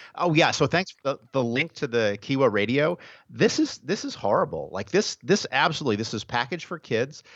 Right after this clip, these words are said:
Uh, it has a spout, and it says, "Do not eat," in tiny little letters next to the giant letters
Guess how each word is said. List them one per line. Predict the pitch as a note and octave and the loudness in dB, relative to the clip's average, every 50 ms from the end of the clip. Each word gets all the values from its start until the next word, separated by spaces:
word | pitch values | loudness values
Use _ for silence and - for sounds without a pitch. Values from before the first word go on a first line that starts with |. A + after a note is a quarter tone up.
| - - _ - | -20 -20 _ -4
Uh, | - A2 A2+ A2+ A2 - - - - | -2 0 2 2 0 -2 -6 -6 -4
it | A#2 A2+ | -2 0
has | B2+ A#2+ A2+ | 0 0 0
a | A2 | 0
spout, | G2+ - - - - A2 B2+ G3 G#3+ - _ _ _ _ _ - | -4 -4 -6 -2 0 0 0 0 -2 -8 _ _ _ _ _ -8
and | A#2 A#2+ A#2+ A2+ B2 - | -6 -6 -6 -6 -8 -8
it | A2+ A2 G#2+ - | -8 -10 -10 -6
says, | - - A2+ G2 F#2 | -6 -6 -6 -6 -8
"Do | F#2 F2+ C3 D3+ | -6 -4 -2 -2
not | D#3 E3 D#3+ D3+ B2+ | 0 0 0 0 0
eat," | B2 C3+ C3+ | 0 -2 -2
in | B2 G#2 G2 | -2 -4 -4
tiny | - - A#2+ B2+ C3+ D3 | 0 0 0 2 2 2
little | C3+ C3+ C3+ C3 B2 | 2 2 2 2 4
letters | G#2+ G#2 G2+ A2+ A#2 A2+ A#2 | 4 4 6 4 4 2 2
next | A2+ A2+ - - | 0 0 0 0
to | - G#2+ | -2 0
the | F#2+ F#2 | 0 0
giant | F2 E2+ E2 F2+ A2+ B2 D3 F3 E3+ C3+ E2+ | -4 -4 0 2 4 4 4 4 2 0 -2
letters | F#2 F2+ F#2 F#2 G2+ A2 A#2 B2 B2+ | -4 -4 -2 -2 -2 -2 -4 -4 -8